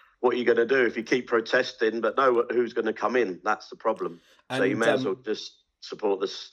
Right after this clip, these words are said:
Speaker 1: the, the team and, uh, and get on with it. I know, but it's difficult, yeah.
Speaker 2: What, just remind us, um,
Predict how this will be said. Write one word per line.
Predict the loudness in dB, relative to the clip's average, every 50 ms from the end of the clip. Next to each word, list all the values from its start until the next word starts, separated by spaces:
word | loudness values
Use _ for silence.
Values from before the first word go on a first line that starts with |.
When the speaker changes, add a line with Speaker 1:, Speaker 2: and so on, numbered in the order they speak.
| _ -20
Speaker 1:
the, | -20 -20 -20 _ -20
the | -12
team | -4 0 0 2 2 2 0 -2 -2
and, | -2 -2 -2 -4 -4 -2 0
uh, | 2 2 2 2 2 0 -2 -4 -8 -14 -20 -20 -14 _
and | -6 -4 -2 0
get | 0 0 0 0
on | 0 0 0
with | -2 -4 -4
it. | -6 -6
I | -6 -4
know, | -2 0 -2 -2 -4 -8 _ -6
but | -6 -4
it's | -6 -4 -2
difficult, | 0 0 0 -2 -4 -6 -6 -6 -6 -6 -6
yeah. | -4 -4 -4 -6 _ _ -10
Speaker 2:
What, | 0 4 6 6 6 6 2 -2
just | -2 -2 -2 -2
remind | -2 0 0 2 2 2 0 0
us, | -2 -4 -4 -4 -4
um, | -4 -4 -4 -6 -10 -14 -14